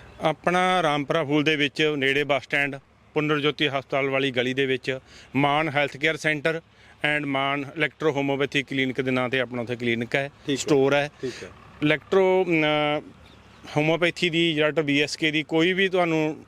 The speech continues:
Speaker 1: ਡਿਮਾਂਡ ਹੈਗੀ ਹੈ ਲੋ-, ਮੈਡੀਸਨ ਦੀ,
Speaker 2: ਜੀ, ਜੀ।
Speaker 1: ਤੁਸੀਂ ਸਾਡੇ ਕੋਲੋਂ ਲੈ ਸਕਦੇ ਹੋ। ਹਰੇਕ ਚੀਜ਼ ਆਪਣੇ ਕੋਲੇ ਉੱਥੇ ਉਪਲਬਧ ਹੈਗੀ ਹੈ।
Speaker 2: ਜੀ, ਜੀ, ਜੀ।
Speaker 1: ਆਪਾਂ
Speaker 2: ਕਿਹੜੇ,
Speaker 1: ਨੇੜੇ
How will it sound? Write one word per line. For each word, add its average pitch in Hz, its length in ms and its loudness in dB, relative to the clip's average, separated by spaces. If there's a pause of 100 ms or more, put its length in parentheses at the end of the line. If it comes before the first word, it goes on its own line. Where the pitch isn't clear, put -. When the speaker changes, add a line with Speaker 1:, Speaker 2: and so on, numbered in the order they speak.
Speaker 1:
ਡਿਮਾਂਡ 139 380 0
ਹੈਗੀ 143 220 -2
ਹੈ 160 60 0
ਲੋ-, 135 160 -8 (500)
ਮੈਡੀਸਨ 151 460 0
ਦੀ, 131 140 -4 (200)
Speaker 2:
ਜੀ, 123 140 -10
ਜੀ। 95 100 -16 (200)
Speaker 1:
ਤੁਸੀਂ 160 160 2
ਸਾਡੇ 151 220 0
ਕੋਲੋਂ 156 200 0
ਲੈ 143 160 0
ਸਕਦੇ 147 200 -2
ਹੋ। 143 100 0
ਹਰੇਕ 170 200 0
ਚੀਜ਼ 156 220 0
ਆਪਣੇ 131 240 -4
ਕੋਲੇ 127 220 -2
ਉੱਥੇ 123 180 -2
ਉਪਲਬਧ 120 380 -2
ਹੈਗੀ 147 320 0
ਹੈ। 143 80 -8 (120)
Speaker 2:
ਜੀ, 131 100 -6
ਜੀ, 104 120 -12
ਜੀ। 90 120 -16
Speaker 1:
ਆਪਾਂ 165 480 0
Speaker 2:
ਕਿਹੜੇ, 302 120 0
Speaker 1:
ਨੇੜੇ 285 200 0